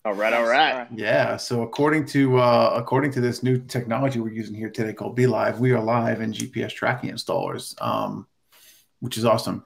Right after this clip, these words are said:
Speaker 3: First things first, I wanna say thank you guys for joining. Don't mind my eyeballs, uh, going opposite of you at the moment. I'm just kinda logging in to make sure that we are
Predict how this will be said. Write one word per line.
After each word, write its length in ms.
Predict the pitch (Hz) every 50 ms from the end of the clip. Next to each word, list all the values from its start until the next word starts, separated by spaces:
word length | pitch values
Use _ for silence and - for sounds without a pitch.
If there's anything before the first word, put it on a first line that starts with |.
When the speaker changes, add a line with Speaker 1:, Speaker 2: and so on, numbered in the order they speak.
| _ _
Speaker 3:
First 320 | - - 127 127 127 -
things 260 | - 123 120 110 101 -
first, 420 | - - - 120 131 135 131 -
I 60 | 117
wanna 200 | 113 113 113 113
say 140 | 113 - 113
thank 220 | 113 113 117 -
you 60 | 117 113
guys 240 | 117 107 107 107
for 120 | - - 113
joining. 460 | 104 117 110 113 120 139 151 139 - _ - - - _ _ _
Don't 180 | - 127 127 131
mind 180 | 131 131 127
my 160 | 123 120 110 104
eyeballs, 640 | 120 123 120 117 123 117 120 123 123 - - - - _ -
uh, 180 | 117 117 113 113
going 340 | 113 127 120 117 117 110 - -
opposite 420 | 110 117 - - 120 - 117 110
of 100 | 107 110
you 140 | 107 120 123
at 80 | 117 120
the 60 | 113
moment. 280 | 113 110 107 113 113
I'm 100 | 107 110
just 260 | 113 117 117 - - -
kinda 180 | - 117 113
logging 420 | 117 117 117 117 117 113 113 113 113
in 140 | 113 113
to 100 | - -
make 180 | 113 113 104 98
sure 640 | - - - - 131 123 117 117 113 120 131 127 - _ _ _ _ - - - _ _ _ - - - 120 110
that 260 | 113 110 - - -
we 200 | 117 123 120 -
are 440 | 110 113 110 110 107 107 110 -